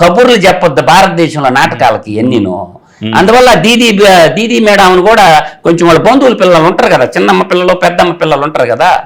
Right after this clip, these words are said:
Speaker 2: మ్మ్.
Speaker 1: దేశానికి కష్టం వచ్చింది కదరయ్యా, మీ పొలిటికల్ లీడర్ల పిల్లల్ని పంపించండి.
Speaker 2: మ్మ్.
Speaker 1: ఏం భయం ఏముంది? పబ్బుల్లో, పబ్బుల్లోనే తిరుగుతారు కదా, దేశ సంపదను లూటీ చేసే వాళ్ళందరూ పోయి, ఆ, బోర్డర్లో గన్ను పెట్టుకొని నిలబడండి అయ్యా,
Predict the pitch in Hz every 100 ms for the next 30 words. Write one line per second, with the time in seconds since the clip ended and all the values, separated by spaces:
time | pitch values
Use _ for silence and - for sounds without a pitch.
0 | 107 104 - 233 240 190 - 233 233 277
1 | 180 - 143 127 117 113 117 156 202 -
2 | - 151 180 160 190 220 226 247 240 233
3 | 214 240 262 254 254 302 320 247 - -
4 | - _ _ 98 - - 190 190 247 262
5 | 254 262 208 208 208 240 247 247 226 214
6 | 247 247 240 208 220 240 233 180 147 214
7 | - - - 190 233 233 240 247 233 208
8 | 226 240 233 233 233 226 220 226 214 233
9 | 233 226 214 185 180 147 135 - - 147
10 | 156 139 117 170 233 - 226 165 214 247
11 | 247 - 175 160 208 214 135 98 104 139